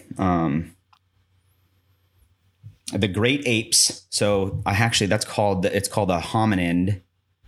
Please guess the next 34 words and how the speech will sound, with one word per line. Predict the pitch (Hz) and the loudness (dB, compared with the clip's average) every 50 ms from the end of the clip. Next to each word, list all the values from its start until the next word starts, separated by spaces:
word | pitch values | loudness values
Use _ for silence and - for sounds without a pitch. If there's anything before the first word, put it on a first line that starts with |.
| - - - _ _ _ _ _ _ _ _ _ _ _ _ _ _ _ _ _ | -20 -20 -20 _ _ _ _ _ _ _ _ _ _ _ _ _ _ _ _ _
A | - 101 | -6 -4
hominin | 95 - 117 123 127 127 117 113 110 | -2 -2 0 0 2 2 2 0 0
is | 107 95 | 0 0
a | 98 98 | 0 0
member | 98 104 110 110 113 | 0 0 0 0 0
of | 104 95 | -2 -2
the | 92 | -4
family | - - 107 101 98 98 95 90 | -4 -2 0 0 0 0 0 -2
Hominidae, | 87 101 98 101 104 98 95 92 95 95 95 90 85 - - - 80 87 87 87 101 98 92 85 85 85 95 101 - - - | -2 -2 0 0 0 0 0 0 0 0 0 -2 -4 -6 -8 -6 -4 -2 0 0 0 0 0 0 0 0 -2 -4 -6 -8 -4
and | - 92 92 | -2 0 0
that's | 95 95 - - | 0 0 -2 -4
the | 92 | -4
great | 82 95 92 87 | -2 -2 -2 0
apes, | 87 87 85 - | -2 -2 -2 -2
orangutans, | 90 90 92 95 90 95 92 90 85 | -2 -2 -2 0 0 0 0 0 0
gorillas, | 85 87 87 90 82 - | 0 0 0 -2 -2 0
chimpanzees, | - 90 85 - 90 85 78 87 85 78 | -2 -2 0 0 -2 -2 0 -2 -2 -4
and | 78 76 | -6 -6
humans. | - - 95 85 78 65 53 64 - - - - _ _ - - - _ _ _ _ _ _ _ _ _ _ _ _ _ - | -4 -2 0 0 0 -2 -2 -2 -4 -4 -4 -8 _ _ -20 -20 -20 _ _ _ _ _ _ _ _ _ _ _ _ _ -6
So | - - 135 117 113 113 - - - _ _ _ _ _ _ _ _ - | -2 0 2 2 2 0 -4 -8 -14 _ _ _ _ _ _ _ _ -8
the | 98 113 120 | -4 -2 0
way | 127 127 120 | 0 0 0
I | 117 | 0
understand | 107 98 - - 135 127 104 | -2 -2 -2 -2 0 0 0
it, | 101 87 | 0 0
see, | - 117 | 0 0
I'm | 101 95 90 | 0 0 0
glad | 107 101 101 107 | 0 0 0 0
that | 90 | -2
we're | 92 95 | -2 -2
talking | - 104 101 90 | -2 -2 0 0
about | 87 80 | -2 -2
this | 85 82 | -4 -4
'cause | - | -4